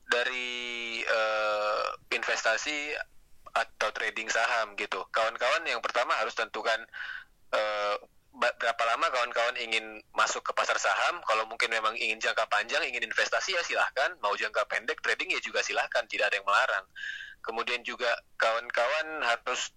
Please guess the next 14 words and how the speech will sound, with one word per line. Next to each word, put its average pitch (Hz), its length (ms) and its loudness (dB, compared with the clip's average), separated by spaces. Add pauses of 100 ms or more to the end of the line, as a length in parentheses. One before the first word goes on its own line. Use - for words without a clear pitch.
tentukan 131 480 0
dulu 135 400 -4
selera 135 640 2
atau 135 160 -2
tra-, 143 300 0 (260)
eh, 151 80 6
apa 160 160 -2
ya, 98 100 4 (140)
kalau 113 320 2
aku 170 160 -4
nyebutnya 151 320 0 (320)
selera 123 480 2
sih. 95 160 -4
Selera 127 640 2